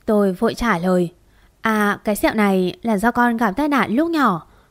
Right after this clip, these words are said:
có chuyện gì không thầy?" Thầy Liên khẽ lắc đầu, thầy cười rất dịu, "Trông có vẻ hơi lạ, nhưng thôi,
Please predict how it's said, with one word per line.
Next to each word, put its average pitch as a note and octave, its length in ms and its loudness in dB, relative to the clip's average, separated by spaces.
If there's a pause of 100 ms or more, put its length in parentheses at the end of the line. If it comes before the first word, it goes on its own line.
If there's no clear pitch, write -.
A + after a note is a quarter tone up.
(100)
có G#3 240 2
chuyện C#4 180 -2
gì A3 180 2
không D4 200 0
thầy?" G#3+ 300 2 (1080)
Thầy A3 160 -2
Liên G3 380 -2
khẽ G#3+ 200 -6
lắc D#4+ 220 -4
đầu, F#3 360 2 (240)
thầy A3+ 120 0
cười G3 260 2
rất D#4 240 -2
dịu, A#3 260 2 (600)
"Trông G#3 380 0
có G3+ 120 -2
vẻ C4+ 160 2
hơi C4+ 200 2
lạ, A#3+ 280 0 (360)
nhưng G#3+ 200 0
thôi, A#3 280 0